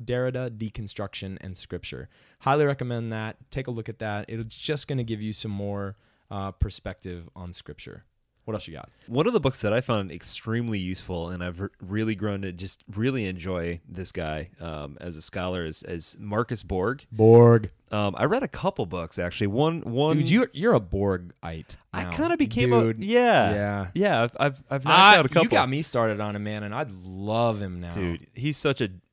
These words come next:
Speaker 2: just gentle, warm hug, you know?
Speaker 1: He's fair, too, and he's brilliant.
Speaker 2: So good. And what's interesting is, is even though he's definitely, you know, more on the liberal end than, like, say, an N T Wright,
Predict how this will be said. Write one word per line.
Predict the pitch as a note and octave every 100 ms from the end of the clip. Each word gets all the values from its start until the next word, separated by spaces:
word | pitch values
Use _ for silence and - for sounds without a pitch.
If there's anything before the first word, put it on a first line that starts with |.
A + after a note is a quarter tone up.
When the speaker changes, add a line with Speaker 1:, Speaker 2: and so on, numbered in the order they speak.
| -
Speaker 2:
just | G2 G#2 - _ _ C#3+
gentle, | A2+ A2+ G#2+ A2 G2
warm | F#2+ F#2+
hug, | F#2+ F#2+ F#2 G2 -
you | - B2+
know? | A#2
Speaker 1:
He's | B2+
fair, | - G#2 A#2
too, | G2 - G#2+
and | G2
he's | F#2
brilliant. | - - F#2 F#2 G2+ G#2 F#2+ D#2+ D2
Speaker 2:
So | - - - F#3 C#3
good. | A#2+ A2 D#2+
And | - A2 A2 G#2 _
what's | - B2+ D3+
interesting | E3 - - - B2+
is, | G#2 F#2
is | - G2+ F#2+ - -
even | - D3 D#3
though | B2
he's | A#2+ B2 A2+ _ _ A2+ F#2
definitely, | A#2 C#3 C#3 A#2 G#2 -
you | A#2 A2+
know, | F#2
more | F#2 G2 F#2+ -
on | F#2+
the | F#2
liberal | F#2+ G2 G#2 E2+
end | F#2 F#2 F#2 F#2+ _ _ _
than, | - G2
like, | F#2 F2
say, | A2
an | F#2
N | - G2
T | A#2 G2
Wright, | E2+ F2+